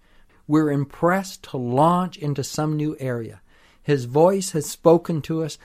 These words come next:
that we need to get up and do something, begin our journey.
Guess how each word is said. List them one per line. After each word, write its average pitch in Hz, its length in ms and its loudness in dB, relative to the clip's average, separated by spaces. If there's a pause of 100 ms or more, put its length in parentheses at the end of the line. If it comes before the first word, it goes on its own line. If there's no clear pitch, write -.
(100)
that 135 180 -6
we 135 120 0
need 156 260 -2
to 127 60 -8
get 156 300 0
up 160 240 -4
and 120 220 -4
do 139 180 -4
something, 107 540 -8 (260)
begin 143 360 0
our 127 160 0
journey. 110 480 -8